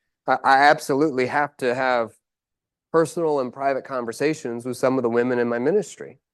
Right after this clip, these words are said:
And, but I have to find a way to make sure that I'm setting myself up to be blameless while I do it. You know, there's a lot of steps, a lot of ways that people,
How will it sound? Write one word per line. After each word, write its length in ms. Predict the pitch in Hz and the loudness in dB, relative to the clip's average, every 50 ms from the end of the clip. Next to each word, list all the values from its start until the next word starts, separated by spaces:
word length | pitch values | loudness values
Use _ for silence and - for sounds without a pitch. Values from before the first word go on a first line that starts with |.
| _ _ _ _ _ _ _ _ _ - | _ _ _ _ _ _ _ _ _ -2
And, 880 | 139 123 120 120 120 117 117 117 117 113 117 117 120 117 104 131 135 127 | 2 2 4 4 4 4 4 4 4 2 0 -2 -4 -6 -8 -12 -4 -2
but 100 | 123 117 | 2 2
I 80 | 117 | 4
have 220 | 127 135 143 143 - | 4 4 2 0 0
to 160 | - 131 120 | -2 -4 -4
find 380 | - - 131 123 127 131 131 135 | -2 0 0 2 2 2 0 0
a 60 | 131 | -2
way 400 | 123 113 113 110 107 107 110 123 | -2 -2 0 0 0 0 -2 -4
to 120 | 117 - 107 | -6 -8 -8
make 200 | 110 113 113 - | -8 -8 -10 -8
sure 220 | - - 117 113 | -4 -2 0 2
that 120 | 113 110 | 2 2
I'm 120 | 110 104 101 | 2 0 -2
setting 420 | - - - 117 120 127 127 127 | -4 -2 0 0 0 0 0 -2
myself 460 | 127 123 120 117 - 127 120 117 113 - - | -2 -4 -4 -4 -4 -2 -2 -2 -4 -6 -8
up 300 | - 110 113 110 110 - | -4 -2 -2 -2 -2 -6
to 140 | - - 110 | -10 -12 -12
be 360 | 107 120 120 123 120 117 123 | -10 -10 -8 -6 -4 -2 -2
blameless 540 | 120 117 113 110 110 113 107 107 104 101 - | -2 -2 -2 -2 0 -2 -2 -4 -6 -8 -6
while 200 | - 98 101 92 | -4 -2 -2 -2
I 80 | 90 95 | -4 -4
do 220 | 101 127 127 123 | -2 0 2 2
it. 140 | 120 120 - _ _ _ _ _ _ _ _ _ _ _ - | 2 2 -2 _ _ _ _ _ _ _ _ _ _ _ -4
You 60 | 143 | -2
know, 100 | 123 120 | 0 0
there's 160 | 123 123 117 | 0 -2 -2
a 40 | 123 | 0
lot 200 | 117 113 113 107 | 0 0 0 -2
of 60 | 104 | -4
steps, 440 | - - - 117 107 101 - - - | -8 -8 -6 -6 -6 -6 -8 -12 -10
a 60 | 104 | -8
lot 140 | 104 104 101 | -6 -6 -6
of 60 | 95 | -6
ways 240 | 95 98 98 92 92 | -6 -6 -6 -8 -10
that 160 | 95 - _ | -12 -14 _
people, 460 | - 110 98 - 98 92 92 - _ | -10 -4 0 0 0 0 -2 -6 _